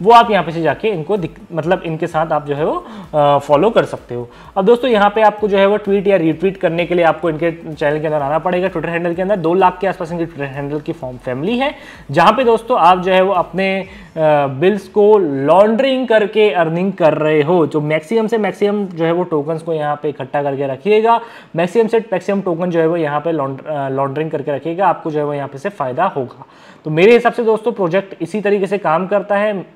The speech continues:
आपको इसके अंदर definitely work करना चाहिए। जैसे कि मैं आपको बता रहा था,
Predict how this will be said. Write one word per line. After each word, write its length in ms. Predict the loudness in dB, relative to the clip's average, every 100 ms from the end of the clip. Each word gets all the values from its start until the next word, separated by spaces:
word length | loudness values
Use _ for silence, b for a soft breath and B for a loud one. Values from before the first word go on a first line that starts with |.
| _ -2
आपको 300 | -2 0 -6
इसके 180 | -6 -6
अंदर 200 | -6 -6
definitely 380 | -6 -6 -4 0
work 180 | 0 0
करना 240 | 0 0
चाहिए। 240 | 0 0 0
जैसे 240 | -2 -4
कि 100 | -4
मैं 140 | 0
आपको 260 | 0 0 -4
बता 300 | -2 0 0
रहा 100 | 0
था, 300 | 2 4 2